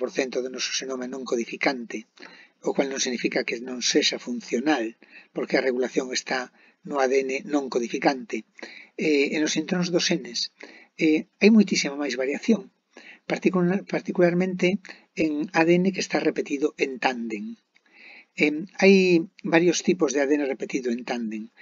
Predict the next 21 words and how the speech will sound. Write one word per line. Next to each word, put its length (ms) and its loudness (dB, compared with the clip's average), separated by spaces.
pero 200 4
o 40 -2
que 80 0
nos 160 -4
interesa 400 0
sobre 240 2
todo 400 2
é 80 0
de 160 0
dous 320 0
tipos. 480 -8
Este 240 0
que 120 4
vedes 280 -2
aquí, 240 2
que 120 -6
son 200 0
repeticións 800 0
de 160 -6
frases 520 -4
longas, 760 0